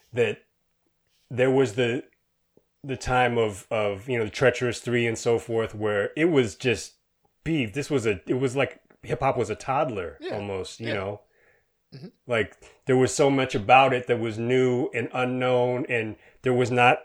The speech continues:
Speaker 1: as much of a connection between the art and the business that would even have, have, um,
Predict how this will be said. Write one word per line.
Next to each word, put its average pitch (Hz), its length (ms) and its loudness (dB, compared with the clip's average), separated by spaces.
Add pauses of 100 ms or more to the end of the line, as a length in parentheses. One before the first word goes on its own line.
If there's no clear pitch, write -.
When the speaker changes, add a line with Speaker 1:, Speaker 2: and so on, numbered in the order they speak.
(160)
Speaker 1:
as 120 120 -2
much 123 240 0
of 110 120 -4
a 110 40 -2
connection 120 640 -2
between 117 560 -4
the 117 180 -8
art 131 320 0 (380)
and 120 160 -4
the 113 60 -4
business 117 580 0 (120)
that 139 180 2
would 123 160 0
even 139 340 -4
have, 120 220 -4 (180)
have, 110 320 -6
um, 98 460 -6